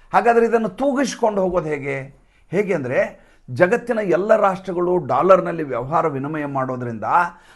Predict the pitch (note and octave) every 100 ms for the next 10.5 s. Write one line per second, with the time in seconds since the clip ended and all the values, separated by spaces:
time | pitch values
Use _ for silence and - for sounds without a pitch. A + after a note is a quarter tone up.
0 | - D#3 F#3+ F#3+ F#3 F#3+ F#3 D3+ D3 F#3+
1 | G#3+ E3+ F3+ F3 D#3+ D3+ D3 F3+ D#3+ C#3
2 | D#3+ G3 E3+ D#3 D3 C#3+ C3 C#3 C3+ B2+
3 | A2+ - G#2+ - _ _ _ - B2 D3
4 | C3 D3 C#3+ D#3 D#3+ C#3 C3+ D#3+ D3+ D#3
5 | D3+ D3 D#3 D#3 B2 D3 D#3 D#3+ C3 D3+
6 | B3 C4 A#3 G3 - - _ _ _ _
7 | - C3+ F3+ F#3 G#3+ G3 G3 F#3+ E3+ C3
8 | E3+ F#3+ D#3+ D#3+ D3+ B2 F3+ C#3 B2 G#2
9 | G#2 A#2 D3+ D#3 B2+ A#2 A#2 A2+ A2 G#2
10 | G2+ C3 B2 G2+